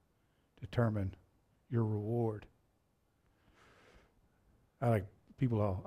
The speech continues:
"I ain't worried about that, I'm just trying to get in." You'll care about that when you're facing down a holy God, I promise. So anyway, I'm standing there in, in my head, this is how I see it, the throne room, at the throne of God, and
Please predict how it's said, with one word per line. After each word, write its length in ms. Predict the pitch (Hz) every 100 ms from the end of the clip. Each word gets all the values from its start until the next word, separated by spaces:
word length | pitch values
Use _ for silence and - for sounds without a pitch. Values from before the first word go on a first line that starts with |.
| -
"I 100 | 135
ain't 100 | 131
worried 140 | 117
about 200 | 117 113
that, 180 | 123 127
I'm 100 | 123
just 140 | 117
trying 180 | 127 113
to 40 |
get 180 | 107 117
in." 240 | 127 131 92 - _ _ _ _ _ _ _
You'll 120 | 135
care 220 | 123 127
about 240 | 123 123 120
that 140 | 120
when 120 | 113
you're 100 | 113
facing 340 | 117 131 113 113
down 200 | 117 113
a 80 | 104
holy 320 | 117 113 110
God, 340 | 113 123 110
I 80 | 110
promise. 420 | - 117 120 98 - _ _ _ _ _ _ _ _ _ _ _ _ _ _ _ _
So 60 | -
anyway, 160 | 160 131
I'm 100 | 131
standing 340 | - 147 143
there 280 | 131 127 117 - _ _ -
in, 220 | 123 120 -
in 140 | 117
my 140 | 117
head, 340 | 110 113 104 98 -
this 100 | -
is 60 | 113
how 80 | 113
I 80 |
see 260 | 101 - 110
it, 160 | 101 - _ _ _ _ _ _ _ _
the 100 | -
throne 340 | - 123 120
room, 280 | 110 117 107 151
at 80 | 113
the 80 |
throne 260 | 101 120 117
of 120 | 107
God, 280 | 110 117 110
and 100 | 110